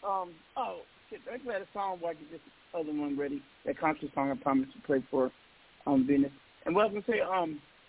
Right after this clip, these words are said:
uh, let's see that. I'm getting senile in my old age. I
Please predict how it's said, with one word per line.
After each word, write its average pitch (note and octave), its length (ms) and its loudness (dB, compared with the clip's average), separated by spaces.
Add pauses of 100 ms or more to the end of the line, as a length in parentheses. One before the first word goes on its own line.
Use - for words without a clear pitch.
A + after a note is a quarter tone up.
(3000)
uh, - 60 -8
let's - 840 -14
see - 140 -18
that. - 180 -20 (3500)
I'm F3+ 80 -6
getting C4+ 340 -2
senile D#3 320 0
in B2+ 60 4
my C3 100 4
old C3+ 240 4
age. B2+ 240 4 (2000)
I C#3+ 120 4